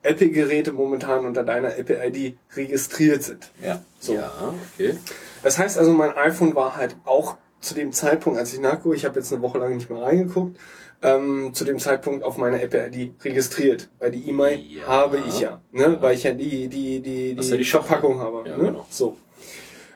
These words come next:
Speaker 1: Ähm, die sagten mir dann Folgendes. Du kannst Folgendes tun, und zwar beobachte das, wenn es irgendwann aus deiner Liste verschwunden ist, heißt es, dass jemand dieses Gerät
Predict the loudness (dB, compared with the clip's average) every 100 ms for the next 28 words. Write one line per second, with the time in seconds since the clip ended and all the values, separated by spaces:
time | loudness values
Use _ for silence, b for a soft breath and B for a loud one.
0 | 0 4 6 6 6 2 2 4 4 4
1 | 4 4 2 -8 -14 -18 -16 -4 0 0
2 | -2 -10 -20 _ _ _ _ _ _ _
3 | _ _ -8 2 2 2 -4 0 2 2
4 | 0 -4 -6 0 2 2 -2 -6 -18 -2
5 | 0 4 4 4 2 0 0 -2 -4 -2
6 | -2 -2 2 2 2 -2 -4 -2 -2 -4
7 | -6 -10 -10 -10 -6 2 2 2 2 2
8 | 0 b b b -16 -4 2 2 2 0
9 | 0 -2 -6 -4 -2 2 2 2 -2 -2
10 | -4 -6 -4 2 2 2 -2